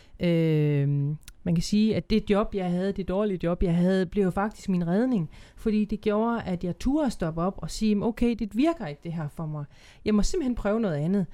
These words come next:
Øh, hvis det her skal være med resten af mit liv, så dør jeg." Øh, så det at stoppe op og, og tænke over, øh, hvad er det egentlig, jeg vil? Og selvom man møder nogle barrierer, eller der er nogle udfordringer, så vende det til muligheder.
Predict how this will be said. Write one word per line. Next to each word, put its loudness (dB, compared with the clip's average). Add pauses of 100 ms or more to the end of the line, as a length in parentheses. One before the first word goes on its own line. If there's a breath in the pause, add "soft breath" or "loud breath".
(320 soft breath)
Øh, 2
hvis 0
det 2
her 0
skal -6
være -4
med -4
resten -2
af -2
mit -6
liv, 0
så -4
dør 0
jeg." 0 (520 soft breath)
Øh, 2
så 0
det 0 (100)
at -4
stoppe -2
op -2
og, 0
og -2
tænke 0
over, 0 (460 soft breath)
øh, 2
hvad -2
er -2
det 0
egentlig, 2
jeg -2
vil? 2
Og -6
selvom 0
man -2
møder 0
nogle 0
barrierer, -2
eller 0
der -4
er 0
nogle 2
udfordringer, -2 (400 soft breath)
så -6 (120)
vende 0
det 0 (140)
til -2
muligheder. 0